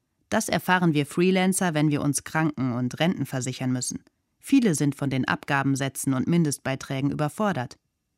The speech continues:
Ich hatte Glück, als mich die Künstlersozialkasse aufnahm. Dafür kann ich jetzt Probleme bekommen, wenn meine Arbeit nicht kreativ genug ist.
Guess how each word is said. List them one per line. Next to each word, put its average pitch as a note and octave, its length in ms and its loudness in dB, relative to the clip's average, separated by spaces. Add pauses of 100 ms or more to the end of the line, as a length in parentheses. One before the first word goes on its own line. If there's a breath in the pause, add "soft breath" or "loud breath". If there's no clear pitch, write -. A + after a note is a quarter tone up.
(160)
Ich D3 200 -4
hatte B2 160 -6
Glück, D3+ 400 -4
als D3 240 -4
mich C#3 120 -2
die - 120 -4
Künstlersozialkasse D3 1120 -2
aufnahm. - 440 -6 (600 soft breath)
Dafür F3+ 320 2
kann G3 180 2
ich D3+ 100 2
jetzt F3+ 280 0
Probleme C#3+ 440 2
bekommen, F3+ 460 0
wenn E3 140 2
meine D3+ 320 2
Arbeit C#3 340 -2
nicht D3 240 0
kreativ F#3 540 -2
genug B2 320 -4
ist. - 300 -10